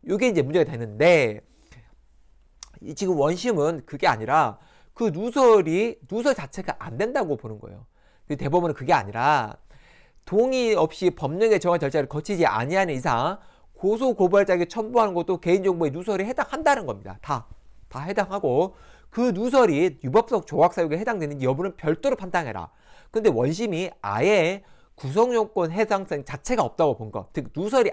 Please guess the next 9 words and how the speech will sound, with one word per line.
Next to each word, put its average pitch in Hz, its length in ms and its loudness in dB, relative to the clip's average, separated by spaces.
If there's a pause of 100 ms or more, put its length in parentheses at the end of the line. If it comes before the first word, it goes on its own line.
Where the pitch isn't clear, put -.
아니라고 180 380 4
본 131 120 -4
것은 156 180 -4
잘못됐다. 131 580 -8 (960)
이게 160 140 0
이제 147 160 2
대법원의 131 420 -2
판단인 143 300 -8
거죠. 98 380 -14